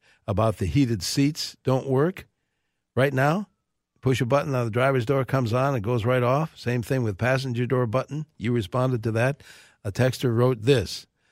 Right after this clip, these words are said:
who obviously has the same vehicle and has them, has read the manual. "Seat warmers,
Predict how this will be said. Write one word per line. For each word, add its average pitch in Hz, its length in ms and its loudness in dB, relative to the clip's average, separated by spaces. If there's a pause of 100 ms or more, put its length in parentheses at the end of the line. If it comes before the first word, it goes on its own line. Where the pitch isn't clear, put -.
(320)
who 120 140 4
obviously 120 760 2
has 117 220 0
the 104 100 -4
same 135 280 0
vehicle 123 540 0 (120)
and 107 140 0
has 120 260 2
them, 104 200 -4 (140)
has 110 200 0
read 139 240 2
the 139 80 4
manual. 135 600 4 (640)
"Seat 175 300 2
warmers, 113 540 0